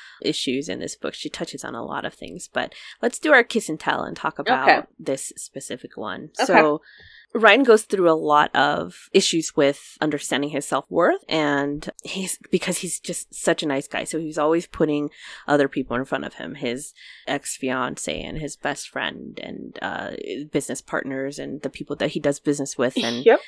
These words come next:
Speaker 1: and he, and he never puts himself first, and, and it, it could be because he thinks that's either just selfish or, or what it
Speaker 2: Well,
Speaker 1: is, but
Speaker 2: he has, he has an internal monologue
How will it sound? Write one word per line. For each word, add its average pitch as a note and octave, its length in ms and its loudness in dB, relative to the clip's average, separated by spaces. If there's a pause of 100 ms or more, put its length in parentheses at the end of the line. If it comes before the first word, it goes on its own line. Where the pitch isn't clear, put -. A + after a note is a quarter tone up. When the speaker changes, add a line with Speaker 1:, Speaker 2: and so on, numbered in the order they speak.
(200)
Speaker 1:
and F3+ 120 0
he, E3 240 2
and F3 180 2
he F3+ 100 4
never E3+ 580 8
puts E3 180 -2
himself D3 520 -2
first, - 280 4
and, E3+ 240 2
and G3 80 4
it, - 100 2
it C#4+ 80 2
could F4+ 140 2
be B3 100 2
because F#3+ 320 2
he F3+ 220 0
thinks D3+ 180 -4
that's - 240 -4
either D#3+ 220 -4
just D#3+ 180 -8
selfish F3 400 -4
or, D#3+ 380 0 (100)
or D#3 160 -2
what D#3+ 180 0
it D3+ 80 -2
Speaker 2:
Well, F#5+ 180 10
Speaker 1:
is, - 120 -8
but - 220 -4
Speaker 2:
he D#4+ 220 0
has, C4 520 0 (100)
he B3+ 180 -8
has G3+ 240 2
an C4+ 100 -4
internal D4 500 -2
monologue D3+ 600 0